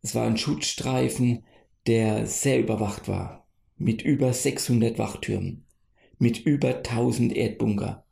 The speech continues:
mit Schu-, Suchscheinwerfer, mit über fünfhundert Wachhunde, die, äh, an solchen Schnüren und Laufbändern befestigt waren, dass die die Grenze, äh, gesichert haben.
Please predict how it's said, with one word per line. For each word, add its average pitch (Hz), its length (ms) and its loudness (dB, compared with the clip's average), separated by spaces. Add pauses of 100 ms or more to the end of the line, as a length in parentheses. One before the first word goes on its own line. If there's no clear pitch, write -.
(580)
mit 127 260 2
Schu-, - 540 -4
Suchscheinwerfer, 101 1120 0 (220)
mit 131 180 0
über 156 320 2
fünfhundert 135 680 -2
Wachhunde, 107 760 2 (520)
die, 107 440 2 (300)
äh, - 160 -16 (160)
an 107 220 0
solchen 104 640 -2 (180)
Schnüren 123 800 4
und 107 180 0
Laufbändern 110 920 2
befestigt 123 600 -2
waren, 113 380 0 (160)
dass - 160 -6
die 123 120 2
die 101 120 -2
Grenze, 107 640 -2 (400)
äh, 98 260 2 (1040)
gesichert 101 520 2
haben. - 280 -8